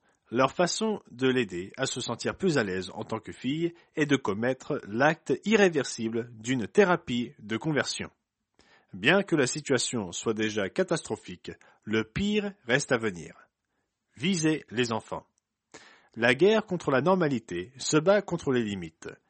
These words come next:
Les êtres humains désirent une liberté sexuelle qui ne soit définie par aucune règle, aucune définition, aucune loi, ni aucun sentiment de honte.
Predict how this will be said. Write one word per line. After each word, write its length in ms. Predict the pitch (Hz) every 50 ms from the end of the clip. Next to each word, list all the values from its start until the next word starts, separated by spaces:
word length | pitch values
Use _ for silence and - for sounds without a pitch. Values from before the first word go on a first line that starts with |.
| _ _ _ _ _ -
Les 180 | 110 110 117
êtres 300 | 117 - - 107 92 95 101
humains 240 | 101 110 113 110
désirent 420 | 98 104 98 95 95 107 113 110 - -
une 140 | 110 113 110
liberté 400 | 110 110 104 104 - - - 101
sexuelle 540 | - - 92 - - - 156 160 135 101 -
qui 120 | - 120
ne 100 | 127 117
soit 220 | - - 127 117
définie 420 | 104 110 107 - - 110 117 117 110
par 320 | - - 117 107 - - _
aucune 320 | - 151 - - 135 120 104
règle, 360 | 104 151 175 143 101 87 82 - - _ _ _
aucune 420 | - 185 185 - 202 208 180 135 107
définition, 680 | 107 104 - - 107 101 104 - - - 190 180 139 - _ _ _
aucune 340 | 190 175 170 - 135 120 113
loi, 300 | 123 143 180 190 151 - - _ _ _ _ -
ni 220 | 139 165 180 180 - -
aucun 380 | 214 233 214 - - 220 202
sentiment 580 | 180 - 180 170 - - 151 143 143 135 117 98
de 140 | 92 101 101
honte. 340 | 143 196 98 - _ -